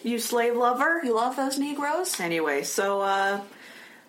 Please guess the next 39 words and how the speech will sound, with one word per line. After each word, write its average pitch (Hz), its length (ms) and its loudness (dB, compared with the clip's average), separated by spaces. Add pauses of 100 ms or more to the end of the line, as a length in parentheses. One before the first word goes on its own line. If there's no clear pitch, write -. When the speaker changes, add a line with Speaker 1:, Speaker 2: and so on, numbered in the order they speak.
(320)
Speaker 1:
anytime 240 580 2
anyone 208 340 4
ever 180 200 2
tries 175 260 0
to 170 80 -2
tell 185 220 -2
you, - 160 0
"Oh, 349 220 2
no, 339 240 2
people 311 300 0
treated 269 280 -2
their 208 120 2
slaves 208 320 0
really 277 300 2
well," 208 240 2
you 190 140 0
just 196 200 -4
be 180 100 0
like, 143 200 2
"Hell 151 420 -2
nah." - 380 -8 (480)
Speaker 2:
But 302 100 2
also, 277 220 2
I 226 80 4
don't 220 220 4
want 233 120 2
you 233 80 4
to 202 80 2
think 185 200 0
this 180 140 -2
was 180 140 -4
normal, 196 400 0
because 160 320 -2
clearly 220 460 2
it's - 180 -2
not. 214 260 0
There 165 100 2
are 160 120 0
mobs, 214 720 0